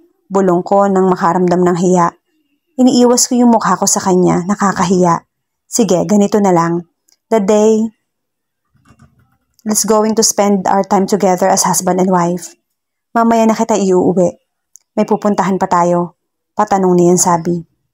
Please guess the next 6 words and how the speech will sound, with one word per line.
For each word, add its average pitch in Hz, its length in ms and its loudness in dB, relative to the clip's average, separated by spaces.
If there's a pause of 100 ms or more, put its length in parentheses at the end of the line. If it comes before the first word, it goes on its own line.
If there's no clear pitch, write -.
(120)
"Saan?" 226 560 -2 (400)
Naguguluhan 185 560 0
kong 175 160 -2
tanong. 170 480 -2 (320)
"Basta, 175 560 -4 (240)
teka, 175 400 -2